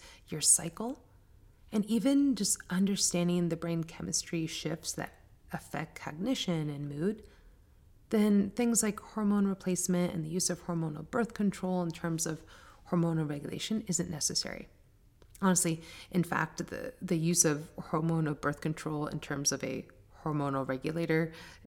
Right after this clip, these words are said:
isn't really actually regulating a, a cycle at all. Like, in fact, the pill doesn't regulate a cycle, it actually just stops it by blocking ovulation. So just a quick note here, the bleed that happens is just a withdrawal bleed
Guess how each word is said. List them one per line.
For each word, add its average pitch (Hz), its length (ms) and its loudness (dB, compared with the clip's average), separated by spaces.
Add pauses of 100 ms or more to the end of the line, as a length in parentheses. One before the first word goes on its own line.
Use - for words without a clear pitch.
(160)
isn't 180 280 4
really 156 260 0
actually 156 240 0
regulating 139 600 0
a, 120 140 -4 (260)
a - 120 -2
cycle 131 340 2
at - 120 -6
all. - 180 -4 (480)
Like, - 160 -6
in 160 100 2
fact, - 300 0
the 151 80 0
pill 147 380 -2 (400)
doesn't 160 280 2
regulate 175 420 4
a 135 60 -2
cycle, 135 320 -2
it 139 100 -2
actually - 320 -4
just - 240 6
stops - 400 2
it 151 140 2
by 135 300 0
blocking 139 340 -2
ovulation. - 640 -8 (440)
So 139 420 4 (320)
just - 220 -4 (100)
a 170 60 -6
quick - 300 -2
note 175 200 8
here, 147 420 2
the 151 60 -2
bleed 160 320 -2
that - 100 -8
happens 147 800 0 (280)
is 156 200 2
just 147 220 2
a 147 140 -2
withdrawal - 640 0
bleed - 400 -6